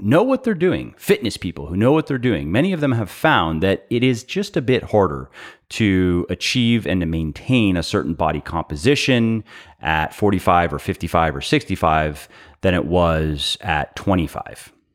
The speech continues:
So just stay patient. Don't compare your rate of progress now at fifty-five to what you remember your rate of progress being when you were twenty-five. And as far as expectations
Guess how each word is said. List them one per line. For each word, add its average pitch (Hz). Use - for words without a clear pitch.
So 110
just 180
stay 151
patient. 98
Don't 120
compare 117
your 98
rate 92
of 82
progress 78
now 78
at 87
fifty-five 76
to 80
what 98
you 110
remember 98
your 98
rate 87
of 80
progress 101
being 82
when 87
you 82
were 76
twenty-five. 65
And 117
as 107
far 113
as 101
expectations 87